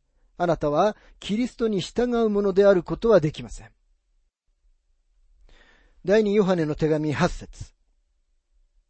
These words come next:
よく気をつけて私たちの労苦の身を台無しにすることなく、豊かな報いを受けられるようになりなさい。間違った人々と交わりを持っても、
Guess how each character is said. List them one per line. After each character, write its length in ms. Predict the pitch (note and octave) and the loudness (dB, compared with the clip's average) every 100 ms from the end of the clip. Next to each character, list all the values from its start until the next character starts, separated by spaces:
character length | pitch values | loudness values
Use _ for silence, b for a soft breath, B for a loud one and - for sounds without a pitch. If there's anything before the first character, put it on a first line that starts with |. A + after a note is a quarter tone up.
| _ _ _ _ _ _ b b b | _ _ _ _ _ _ b b b
よ 140 | A3+ B3 | -4 -4
く 140 | F3 | -4
気 180 | - F#3 | -4 2
を 80 | G#3 | 2
つ 100 | - | 2
け 120 | E3 | -4
て 160 | - D3 | 0 -2
私 340 | D3+ G#3 G#3 | 0 0 0
た 140 | F#3 | -2
ち 100 | - | -4
の 140 | F3 E3+ | -2 0
労 240 | G#3+ B3+ | 0 -2
苦 140 | - E3+ | -4 -2
の 120 | E3 | -2
身 180 | D3+ D3 | 0 -2
を 160 | D3 - | -4 -12
台 280 | C3 E3 G#3+ | -2 0 2
無 120 | A#3 | -2
し 140 | - | -2
に 100 | G3+ | -4
す 160 | F3 F#3 | -4 -4
る 80 | F3 | -4
こ 140 | E3+ | -6
と 100 | E3+ | -4
な 140 | E3+ D3 | -4 -4
く、 320 | - B2 G#2+ b b b | -6 -16 -16 b b b
豊 260 | A3 B3 A3+ | -6 0 0
か 160 | F3+ | 2
な 140 | G3 F#3 | 2 2
報 320 | D#3+ - G#3+ | 0 -2 -2
い 140 | G3 | 2
を 80 | F#3 | 2
受 320 | - E3 - | 0 -6 0
け 40 | A#3+ | 2
ら 140 | A3+ | 4
れ 140 | A3+ | 2
る 120 | G#3 G#3 | 0 2
よ 140 | G3+ | 2
う 60 | F#3 | 2
に 100 | G3+ | -2
な 140 | D3 | -2
り 60 | G#2+ | -6
な 100 | G#2+ | -18
さ 160 | - | -18
い。 80 | - _ _ _ _ _ _ _ _ _ _ _ _ _ _ _ _ _ _ _ _ _ _ _ B B B | -20 _ _ _ _ _ _ _ _ _ _ _ _ _ _ _ _ _ _ _ _ _ _ _ B B B
間 140 | F#3 F#3 | -2 -2
違 260 | - B3+ | 0 -2
っ 20 | B3 | 0
た 160 | - | 0
人 200 | F3 - | 0 0
々 260 | F3+ F3 D#3+ | -2 -2 -4
と 160 | E3 | -2
交 360 | D3+ D#3 D#3 A3 | 0 -2 -2 -2
わ 60 | G#3+ | 0
り 140 | G#3 | 0
を 80 | G3 | 0
持 80 | G3+ | -2
っ 40 | |
て 180 | - C3+ | -4 -8
も、 280 | B2+ A#2 | -6 -12